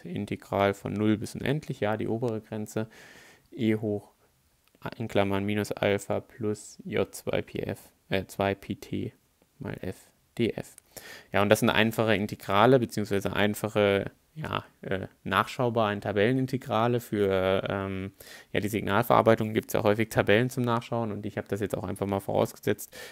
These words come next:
dass man die verwenden darf. Wir durften das Ganze immer verwenden. Da kommt dann natürlich raus,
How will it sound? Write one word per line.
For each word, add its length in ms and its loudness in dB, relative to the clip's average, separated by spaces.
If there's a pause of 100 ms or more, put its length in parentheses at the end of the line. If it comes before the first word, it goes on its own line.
(140)
dass 100 -10
man 120 0
die 60 -2
verwenden 420 4
darf. 240 2
Wir 80 -2
durften 240 -4
das 120 -8
Ganze 280 -6
immer 160 -4
verwenden. 480 -6 (320)
Da 80 -4
kommt 220 0
dann 80 4
natürlich 360 -2
raus, 320 0